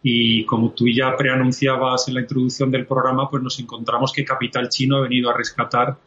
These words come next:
a, digamos, a uno de los grupos mediáticos más importantes del establecimiento español, que es Mediapro, ¿no?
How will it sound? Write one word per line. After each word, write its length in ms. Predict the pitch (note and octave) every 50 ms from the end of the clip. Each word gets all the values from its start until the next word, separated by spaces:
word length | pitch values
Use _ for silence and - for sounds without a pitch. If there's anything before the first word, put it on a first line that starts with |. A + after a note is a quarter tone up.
| _ _ _ _ _ _ _ _ _ _ _ -
a, 580 | A#2+ A2+ A2+ A2+ A2 G#2+ G#2+ G#2+ G#2+ G#2 G#2 G2+ G2 F#2+ F#2+ F#2 - - - _ - - - _ _
digamos, 400 | G#2 G#2+ A2+ B2 B2 - - A2+
a 40 |
uno 200 | A2+ A#2 A#2+ A#2
de 100 | A#2 A2+
los 300 | A2+ A2+ A2+ A2+ A2+ A2
grupos 320 | A2+ A#2+ A2+ - - B2 A#2
mediáticos 680 | A#2+ A#2 A#2 A#2+ A#2+ A#2+ - B2 A#2+ - B2 A#2 A2+ A#2
más 180 | A#2+ A#2 - C#3
importantes 580 | B2 A#2 B2 A#2 - - A#2+ A#2+ A2+ - A#2 A2
del 120 | A#2+ A2+
establecimiento 720 | A2 - - A#2 A2+ A#2 A2+ - A#2+ A#2 A#2+ A#2 A#2 - A#2
español, 400 | - - - A2 A#2 B2 C3+ -
que 80 | - C3
es 80 | B2
Mediapro, 520 | C3+ B2 A2+ A2 G#2+ - - C3+ C3 A2+ G#2+
¿no? 160 | A2 A2+